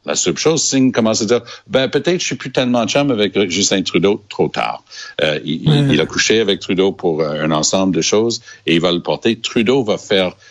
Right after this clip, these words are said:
Speaker 1: un sifflet de fin de récréation pour l'ensemble des progressistes et dire, « C'est bien gentil, le N P D, cette fois-ci, le danger est réel.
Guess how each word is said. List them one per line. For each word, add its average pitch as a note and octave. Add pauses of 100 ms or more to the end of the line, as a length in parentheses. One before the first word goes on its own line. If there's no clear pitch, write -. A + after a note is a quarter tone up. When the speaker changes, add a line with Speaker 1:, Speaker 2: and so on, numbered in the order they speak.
(220)
Speaker 1:
un G2
sifflet G#2+
de E2
fin G2+
de F2+
récréation E2
pour D2+
l'ensemble G#2 (440)
des F2+
progressistes D#2
et F2+
dire, « F#2 (340)
C'est -
bien A#2+
gentil, G2+
le A2+
N G2
P F#2+
D, G2
cette -
fois-ci, G#2
le F#2+
danger F#2+
est D#2
réel. E2